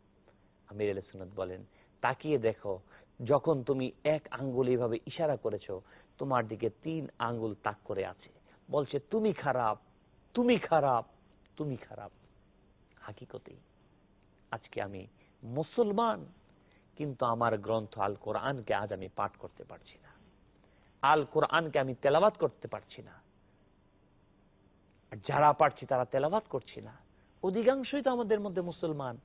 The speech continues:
কোরআনে পাকের তেলাওয়াত শিখিনি, কোরআনে পাকের তেলাওয়াত করতে পারি না। হ্যাঁ, আমি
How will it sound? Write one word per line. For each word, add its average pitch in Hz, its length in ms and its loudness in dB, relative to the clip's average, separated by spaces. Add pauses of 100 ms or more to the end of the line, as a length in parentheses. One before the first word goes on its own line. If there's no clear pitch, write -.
(280)
কোরআনে 185 340 -4
পাকের 175 280 -10
তেলাওয়াত 214 280 -4 (240)
শিখিনি, 170 400 -10 (1200)
কোরআনে 226 340 4
পাকের 226 240 -2
তেলাওয়াত 269 280 4 (100)
করতে 277 280 2
পারি 214 260 6
না। 120 60 -8 (1800)
হ্যাঁ, 98 200 -4 (1800)
আমি 123 180 0